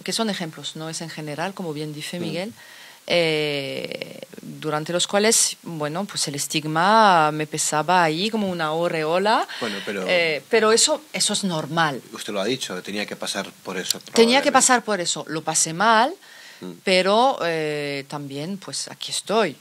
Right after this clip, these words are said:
Speaker 2: Claro,
Speaker 1: Es decir,
Speaker 2: sin
Speaker 1: más
Speaker 2: duda.
Speaker 1: reforzada,
Speaker 2: Y con
Speaker 1: ¿no?
Speaker 2: un nuevo libro, Diario
Speaker 1: Con
Speaker 2: de una
Speaker 1: un
Speaker 2: mujer
Speaker 1: nuevo,
Speaker 2: pública.
Speaker 1: <laughs> con un nuevo libro.
Speaker 2: ¿Qué, qué tal fue la experiencia de trabajar con Antonio Salas?
Speaker 1: Fue maravillosa. Antonio Salas fue un reto para mí como, como posible novio.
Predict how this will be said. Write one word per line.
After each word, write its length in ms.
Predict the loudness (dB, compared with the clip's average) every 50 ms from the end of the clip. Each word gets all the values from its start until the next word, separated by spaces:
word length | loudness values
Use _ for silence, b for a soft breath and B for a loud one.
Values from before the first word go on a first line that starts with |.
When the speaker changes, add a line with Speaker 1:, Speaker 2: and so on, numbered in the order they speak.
| _ _
Speaker 2:
Claro, 200 | -10 -10 -8 -6
Speaker 1:
Es 20 | -6
decir, 100 | -6 -2 2
Speaker 2:
sin 40 |
Speaker 1:
más 120 | 2 2 4
Speaker 2:
duda. 100 | 4 4
Speaker 1:
reforzada, 680 | 4 4 4 2 0 0 0 2 4 4 4 4 2
Speaker 2:
Y 40 | -2
con 100 | -2 -2
Speaker 1:
¿no? 60 | -2
Speaker 2:
un 80 | 0 0
nuevo 200 | 2 2 2 0
libro, 300 | 0 -2 -4 -6 -8 -8
Diario 240 | -6 -4 2 4
Speaker 1:
Con 80 | 4 6
Speaker 2:
de 60 | 6 6
una 60 | 6
Speaker 1:
un 60 | 6
Speaker 2:
mujer 180 | 8 8 8 8
Speaker 1:
nuevo, 160 | 8 6 2 -2
Speaker 2:
pública. 320 | -4 -6 -10 -10 -8 -6
Speaker 1:
<laughs> 460 | -4 -4 -4 -4 -4 -6 -6 0 4
con 240 | 6 6 6 6 4
un 140 | 2 2 2
nuevo 260 | 2 2 2 2 2
libro. 320 | 0 -2 -2 -2 -2 -2
Speaker 2:
¿Qué, 80 | -2 2
qué 100 | 4 4 6
tal 120 | 6 4
fue 140 | 4 4 2
la 60 | 2
experiencia 420 | 2 2 0 0 0 0 -2 -2 -4
de 60 | -2
trabajar 340 | -2 -4 -4 -4 -6 -8 -8
con 140 | -8 -8 -8
Antonio 380 | -8 -8 -8 -8 -8 -8 -6
Salas? 460 | -8 -8 -8 -8 -10 -10 -12 -14 -16 -18 _ _ _ _ _ _ _ _ -20 B B B B B B B B B B B _ -14
Speaker 1:
Fue 240 | -8 -4 -2 0
maravillosa. 760 | 2 4 4 4 4 2 0 -2 -2 -2 -2 -4 -6 -8 -12 -18 _ _ -12
Antonio 380 | -10 -8 -4 -4 -4 -2 0 0
Salas 400 | 2 4 6 6 6 4 4 2
fue 160 | 0 0 0
un 160 | 0 0 0
reto 340 | 0 2 2 2 4 4 4
para 300 | 6 6 6 6 6 4
mí 280 | 2 2 2 0 0 -4 -8 _ _ _ _ _ _ _
como, 840 | -6 -4 -4 -4 -4 -4 -4 -4 -4 -4 -4 -4 -4 -6 -8 -10 -10 -14 -16 -18 -20 _ B B B B B B B B B B B B B B _ _ _ _ _ _ _ _ _ _ _
como 280 | 0 2 2 2 0 -2
posible 480 | 0 0 0 2 2 2 2 2 2 4
novio. 520 | 4 4 2 2 0 -2 -2 -4 -4 -6